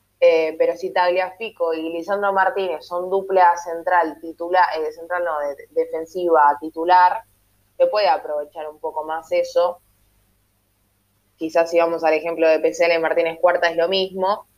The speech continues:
pero no termina de convencer tanto como Tagliafico y, y Lisandro Martínez en el Ajax. De todas maneras, reitero, no me, no me pareció muy correcta la, la actuación de Tagliafico,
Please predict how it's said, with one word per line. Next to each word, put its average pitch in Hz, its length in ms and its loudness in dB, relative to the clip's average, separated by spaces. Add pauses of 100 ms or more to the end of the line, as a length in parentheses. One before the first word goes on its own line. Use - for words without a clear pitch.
(180)
pero 165 200 2
no 170 140 0
termina 175 420 2
de 156 100 0
convencer 151 540 -6
tanto 165 380 2
como 143 260 -2
Tagliafico 156 840 0
y, 139 480 -2 (640)
y 147 120 -2
Lisandro 151 360 0
Martínez 156 460 0
en 147 100 -4
el 147 100 0
Ajax. 143 320 -4 (120)
De - 80 2
todas 165 200 4
maneras, 170 400 2 (520)
reitero, 151 420 -4 (240)
no 185 200 0
me, 156 680 -2 (440)
no 170 60 2
me 180 80 4
pareció 170 420 4
muy 170 140 0
correcta 160 480 -2
la, 139 380 -6
la 139 80 -10
actuación 143 400 -10
de 143 60 -4
Tagliafico, 147 840 -2